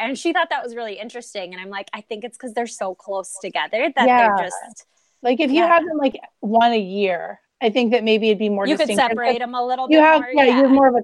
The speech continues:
Speaker 2: timeline, like, you know, but, like, because it, it was literally, like, I had one in December and then I had one in February. It was like, uh, like, I rem-, there's certain things I remember. So, like, this one, I remember laying in bed, waking up in the middle of the night with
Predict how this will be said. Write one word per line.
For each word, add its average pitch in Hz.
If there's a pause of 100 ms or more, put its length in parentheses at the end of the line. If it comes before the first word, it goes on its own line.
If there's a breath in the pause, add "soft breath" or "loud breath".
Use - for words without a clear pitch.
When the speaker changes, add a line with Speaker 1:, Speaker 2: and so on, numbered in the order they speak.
Speaker 2:
timeline, 202
like, 214
you 233
know, 208
but, 208
like, 214
because 208
it, 208
it 233
was 214
literally, 208
like, 185 (420)
I 214
had 214
one 208
in 196
December 233
and 226
then 214
I 208
had 202
one 196
in 180
February. 240
It 202
was 208
like, 196 (140)
uh, 175 (340 soft breath)
like, 240
I 247
rem-, 262
there's 254
certain 285
things 226
I 214
remember. 196
So, 240
like, 220
this 277
one, 220 (380)
I 233
remember 196 (340)
laying 214
in 190
bed, 190
waking 202
up 190
in 190
the 190
middle 180
of 175
the 175
night 180
with 175